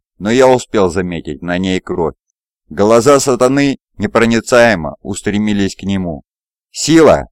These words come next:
подобная вашей, Консардайн», заметил он, «часто опасна для её обладателя». «Даю слово, сатана», с сожалением ответил Консардайн. «Я размечтался,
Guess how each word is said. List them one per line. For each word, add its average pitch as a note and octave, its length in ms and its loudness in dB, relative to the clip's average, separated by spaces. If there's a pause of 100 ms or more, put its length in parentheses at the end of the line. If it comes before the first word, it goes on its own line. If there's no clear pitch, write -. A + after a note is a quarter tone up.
(140)
подобная B2 540 4
вашей, B2 440 4
Консардайн», G2 920 0
заметил G2+ 560 -2
он, D2+ 260 -4 (160)
«часто B2+ 440 4
опасна F2+ 640 0 (140)
для G2+ 260 2
её A2+ 300 6
обладателя». F#2 800 0 (520)
«Даю C#3+ 340 4
слово, D3 380 6
сатана», G2 720 -2
с - 100 -20
сожалением A2 720 0
ответил F#2+ 520 -2
Консардайн. F2+ 840 -2 (460)
«Я B2 220 4
размечтался, C3 880 2